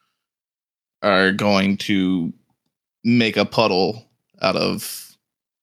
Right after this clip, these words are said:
Tarali. So,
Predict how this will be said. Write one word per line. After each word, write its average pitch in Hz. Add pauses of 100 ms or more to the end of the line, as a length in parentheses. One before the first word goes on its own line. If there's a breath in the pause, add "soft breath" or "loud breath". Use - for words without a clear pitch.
(120)
Tarali. 82 (1900)
So, 120